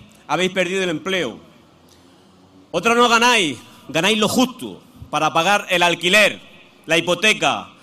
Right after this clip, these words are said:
la luz o el agua. Y muchos otros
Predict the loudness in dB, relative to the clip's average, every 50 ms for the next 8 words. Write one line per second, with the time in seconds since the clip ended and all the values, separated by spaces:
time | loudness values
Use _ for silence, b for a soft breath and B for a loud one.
0 | b b b b 0 0 2 4 4 4 4 2 0 -2 -10 -20 -20 -20 -12 -6
1 | -2 0 0 2 2 0 0 0 -2 -4 -4 -4 -8 -12 -20 -20 _ _ _ _
2 | b b b b b b b 0 2 4 4 4 4 4 2 2 2 0 -2 -4
3 | -2 -2 -2 -2 -4